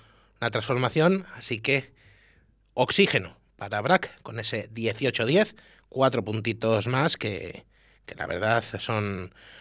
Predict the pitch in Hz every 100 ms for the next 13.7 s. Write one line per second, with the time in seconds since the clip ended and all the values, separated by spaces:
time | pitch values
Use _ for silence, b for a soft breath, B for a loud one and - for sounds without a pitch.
0 | B B B - 147 160 135 139 165 185
1 | - 139 120 117 127 147 104 98 - -
2 | - - 139 170 170 - - - 117 170
3 | 180 170 131 175 202 247 - b b b
4 | - 170 170 156 147 147 147 165 175 -
5 | 110 107 104 107 107 214 - - 110 110
6 | 107 - 123 123 117 B B B B 123
7 | 127 127 127 127 123 117 135 160 180 208
8 | 214 - B B B B - 127 175 -
9 | _ - 95 113 127 143 175 151 - -
10 | 107 - - 202 190 151 131 143 208 -
11 | 202 202 - 135 156 175 160 180 175 170
12 | 147 151 139 151 202 131 143 220 233 233
13 | 190 247 190 - 214 123 87